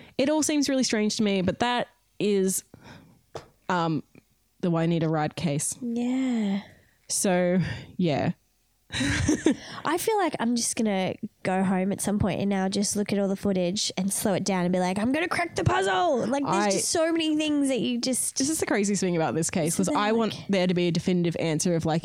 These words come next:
Speaker 2: Yeah.
Speaker 1: yes. Yes, he,
Speaker 2: Yep.
Speaker 1: he forced her to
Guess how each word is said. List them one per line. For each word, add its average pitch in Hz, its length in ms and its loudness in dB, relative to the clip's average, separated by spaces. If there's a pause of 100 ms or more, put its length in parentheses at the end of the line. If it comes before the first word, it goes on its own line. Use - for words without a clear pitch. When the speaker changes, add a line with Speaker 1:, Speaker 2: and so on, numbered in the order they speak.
Speaker 2:
Yeah. 381 420 2
Speaker 1:
yes. 160 420 0 (680)
Yes, 185 360 0
he, 196 280 2
Speaker 2:
Yep. 190 180 -2 (160)
Speaker 1:
he 196 200 0
forced 165 340 0
her 165 80 0
to - 100 -8